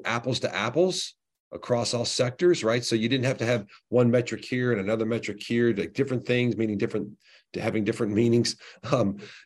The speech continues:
and, and so, yeah, that's, that's what I did when I,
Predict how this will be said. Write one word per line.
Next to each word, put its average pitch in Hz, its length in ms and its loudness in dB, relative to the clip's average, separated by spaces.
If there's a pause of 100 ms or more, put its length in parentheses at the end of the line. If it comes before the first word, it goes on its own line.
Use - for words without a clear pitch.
and, 117 400 2 (140)
and 127 120 0
so, 143 180 2
yeah, 175 240 4
that's, 123 200 -2
that's 143 240 2
what 156 120 4
I 143 80 6
did 156 180 0
when 135 100 0
I, 113 180 -2